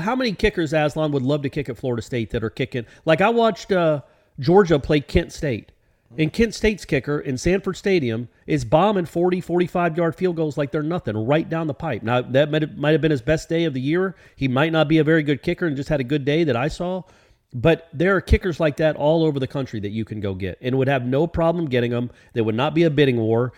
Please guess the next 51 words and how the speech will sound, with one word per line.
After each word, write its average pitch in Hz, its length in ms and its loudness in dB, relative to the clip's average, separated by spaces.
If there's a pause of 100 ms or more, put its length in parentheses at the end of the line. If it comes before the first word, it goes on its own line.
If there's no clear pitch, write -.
(100)
You 143 100 -2
could 143 160 2
go 139 140 4
try 156 220 4
to 170 80 2
get 139 160 0
the 131 60 -4
big 120 180 0
fat 139 320 -2
kid 139 180 -4
from 113 160 -6
Missouri. 131 400 -2
He's 131 220 -4
fun 135 180 -2
to 113 60 -2
watch, 117 320 -2
and 120 60 -4
he's 101 100 -6
got 120 100 -2
a 101 60 -2
huge 127 280 -4
leg. 123 400 -4 (280)
But 131 160 0
there 160 160 6
might 160 260 4
be 123 80 0
a 107 60 2
bidding 113 220 0
war 120 180 0
for 113 100 -8
that 143 240 -2
kid. 98 320 -6 (240)
And 127 100 0
he's 127 140 0
also 147 280 4
a, 113 220 2
he's 117 220 -6
like 123 160 -4
a 98 140 -6
campus 123 400 -6
legend 107 360 -4
on 90 80 -6
that. 92 380 -10
So 110 160 -8
I 113 80 -4
don't 120 140 -4
know 123 120 -2
that 104 140 -4
he'd 98 220 -8
leave. 120 360 -4
But 104 200 -6